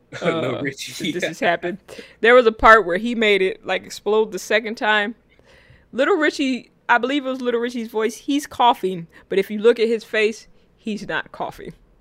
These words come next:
Speaker 2: So
Speaker 1: He was
Speaker 2: clearly,
Speaker 1: <laughs>
Speaker 2: they went in and put his audio of him coughing in afterwards,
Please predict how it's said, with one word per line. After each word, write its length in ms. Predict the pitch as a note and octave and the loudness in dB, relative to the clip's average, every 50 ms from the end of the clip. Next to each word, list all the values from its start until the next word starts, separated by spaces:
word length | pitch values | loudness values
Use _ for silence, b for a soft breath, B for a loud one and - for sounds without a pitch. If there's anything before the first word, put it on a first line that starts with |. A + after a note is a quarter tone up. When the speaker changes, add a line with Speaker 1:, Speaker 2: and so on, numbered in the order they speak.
| b b b b b - | b b b b b -6
Speaker 2:
So 100 | D#3 F3+ | -4 -4
Speaker 1:
He 40 | D3 | -2
was 80 | E3 D#3+ | 0 4
Speaker 2:
clearly, 460 | A3 A3 G#3+ F#3+ F3+ F3 F#3+ E3 - - | 4 4 4 4 2 0 -2 -2 -2 0
Speaker 1:
<laughs> 100 | - D#3+ | 0 4
Speaker 2:
they 140 | - A3+ A3 | 8 8 8
went 240 | A3+ G#3+ A#3 A#3 A3 | 8 8 8 8 8
in 120 | A3 G#3 | 8 6
and 140 | G3+ G3+ A#3+ - | 4 0 2 4
put 180 | - A3 - | 4 4 6
his 220 | A3+ A3 G3 F3+ - | 6 4 4 4 2
audio 460 | - G3 G3+ G#3 G#3 G3 G3 G3 G3 - | 4 6 6 6 6 6 4 2 0 -2
of 160 | - F#3 G3 | -4 -6 -4
him 200 | B3+ A#3+ A3 G#3 | -4 -4 -4 -4
coughing 440 | - - G#3+ F3+ F#3 - G3 F3+ - | -2 0 2 2 2 0 -4 -10 -8
in 260 | - - F#3+ F3+ E3+ | -8 -6 -6 -4 -2
afterwards, 640 | - - F#3+ G3 - G3+ F#3 F#3+ F#3+ F#3 - - | 0 0 0 0 -2 -4 -2 -2 -4 -4 -6 -14